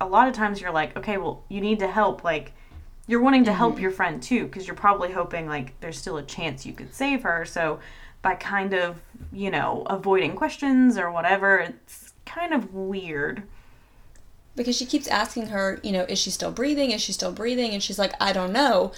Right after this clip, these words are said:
Speaker 2: It's like, "Well, are you not getting close enough to her to see if she's breathing?" Um, that was kind of odd to me. But again, I have a really difficult time with podcasters, documentary, wh-, whoever,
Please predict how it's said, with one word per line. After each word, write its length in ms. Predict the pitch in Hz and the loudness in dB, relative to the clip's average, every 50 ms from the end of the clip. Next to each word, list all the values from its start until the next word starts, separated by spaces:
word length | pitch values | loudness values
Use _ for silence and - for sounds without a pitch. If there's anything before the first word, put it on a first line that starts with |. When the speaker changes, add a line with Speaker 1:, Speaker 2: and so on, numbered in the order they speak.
| - - - | -14 -18 -16
Speaker 2:
It's 100 | - - | -4 -2
like, 120 | 240 233 | -2 0
"Well, 120 | 233 220 214 | 2 2 2
are 80 | 208 | 2
you 140 | 208 208 208 | 2 0 0
not 400 | 208 202 196 196 196 - - - | 0 2 2 2 0 0 -2 -4
getting 300 | 202 202 196 190 190 185 - | -2 -2 0 -2 -2 -4 -8
close 360 | - - - 214 202 202 202 - | -12 -2 0 2 2 2 0 -2
enough 340 | 226 208 190 190 190 - | 0 0 0 0 -2 -2
to 300 | - - - 226 208 220 240 | -2 0 0 0 -2 -2 -2
her 240 | 262 262 262 269 269 | 0 2 2 2 0
to 160 | 269 - 302 | 0 -4 -6
see 260 | - - 190 180 190 | -4 -4 -2 0 0
if 80 | 214 233 | 0 0
she's 260 | - - 294 294 - | 0 0 0 0 0
breathing?" 640 | - - 311 320 320 330 339 349 359 359 370 359 - - - | -2 -2 0 0 0 0 0 -2 -2 -2 -4 -4 -6 -4 -2
Um, 560 | 226 220 208 202 196 185 180 180 190 196 196 - - - - - - - - - - - | 0 0 2 2 0 0 -2 -4 -4 -6 -6 -8 -14 -18 -20 -18 -18 -18 -18 -20 -2 6
that 240 | 233 226 233 240 - | 8 8 8 8 6
was 120 | 277 269 | 4 0
kind 200 | - - 285 254 | 0 0 0 0
of 200 | 226 202 202 - - - - | 0 -2 -6 -10 -16 0 4
odd 260 | 220 214 214 208 196 196 | 6 6 6 4 2 -2
to 100 | - 202 | -4 -4
me. 540 | 202 214 247 285 285 262 240 220 214 208 208 - - - - - | -2 0 2 2 4 4 4 2 0 -2 -6 -10 -14 -16 -18 0
But 120 | - 269 294 | 2 4 4
again, 340 | 311 294 320 349 349 330 294 | 4 4 4 4 4 2 2
I 140 | - - | 2 2
have 160 | 269 277 294 285 | 2 2 2 2
a 60 | 269 | 0
really 440 | 233 214 233 247 262 262 254 254 233 - | 0 2 2 2 2 2 0 -4 -6 0
difficult 420 | - 240 233 233 233 240 226 226 226 | 2 2 2 2 0 -2 -2 -2 -2
time 640 | - - 208 202 202 208 208 202 202 202 - 202 | -4 -4 -2 -2 0 0 0 0 -2 -2 -2 -2
with 460 | 196 196 196 190 190 196 190 - - - - - - - - - - - - - - - - - - - | 0 2 4 4 2 2 0 -4 -10 -20 -20 -20 -20 -20 -20 -20 -20 -20 -20 -20 -20 -20 -18 -18 -14 -2
podcasters, 720 | - 277 269 262 254 262 247 240 240 - 254 247 233 226 - - - | 2 2 2 4 4 4 4 4 4 2 0 0 0 -2 -6 -12 -4
documentary, 1000 | - 226 214 208 - 226 214 208 208 202 208 208 208 208 208 208 202 208 - - - - - - - - | 0 0 0 0 0 -2 -2 -2 0 0 0 -2 -2 -2 -2 -4 -4 -4 -6 -8 -12 -16 -16 -18 -6 -4
wh-, 200 | - - - 202 | -4 -2 -2 0
whoever, 600 | - 285 302 285 247 240 202 208 190 190 196 190 | 4 8 10 10 10 10 8 8 6 4 4 2